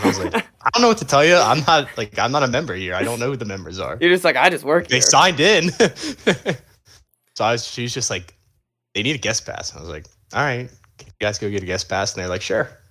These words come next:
Speaker 2: <laughs>
Speaker 1: So,
Speaker 2: That
Speaker 1: but yeah, and then I talked to the guy who, like, runs the club, basically. And I was like, "Yeah, the, the old ladies were complaining earlier." And he's like, "Yeah, they're pretty much the self-appointed sheriffs around here."
Speaker 2: <laughs>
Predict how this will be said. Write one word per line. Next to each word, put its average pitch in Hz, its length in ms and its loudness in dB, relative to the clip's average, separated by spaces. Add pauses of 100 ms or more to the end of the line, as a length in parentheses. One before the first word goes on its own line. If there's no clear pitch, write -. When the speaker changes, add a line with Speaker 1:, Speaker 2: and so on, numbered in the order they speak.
(200)
Speaker 2:
<laughs> - 880 -4
Speaker 1:
So, - 600 0 (760)
Speaker 2:
That 208 140 8
Speaker 1:
but 160 80 6
yeah, 143 180 4
and 127 140 2
then 135 60 2
I 135 140 2
talked 151 400 4
to 160 60 -6
the 135 120 -2
guy 123 340 4
who, 131 140 -2
like, 113 320 0 (580)
runs 117 280 -4
the 139 100 -6
club, 147 340 0
basically. 160 480 2
And 160 80 -6 (920)
I 101 40 -4
was 107 140 0
like, 101 160 -4
"Yeah, 127 240 4
the, 107 280 0 (220)
the - 80 -10
old 113 160 -2
ladies 123 340 0
were 104 80 -8
complaining 98 460 -6
earlier." 98 220 -4
And 95 80 -10
he's 98 180 -6
like, 87 160 -6 (480)
"Yeah, 165 240 4
they're 165 140 2
pretty 190 160 -2
much 170 180 0
the 113 80 -4
self-appointed 120 640 0
sheriffs 107 500 -2
around 107 360 -6
here." 131 480 -8
Speaker 2:
<laughs> - 520 -6